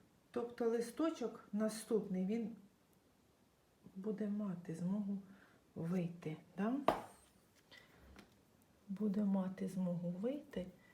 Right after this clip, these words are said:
Зараз. Я тако гарненько.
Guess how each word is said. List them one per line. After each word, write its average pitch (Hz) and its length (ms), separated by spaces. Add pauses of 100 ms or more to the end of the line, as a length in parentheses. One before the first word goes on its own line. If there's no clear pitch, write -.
(460)
Зараз. 190 760 (1300)
Я 202 140
тако 202 320
гарненько. 196 760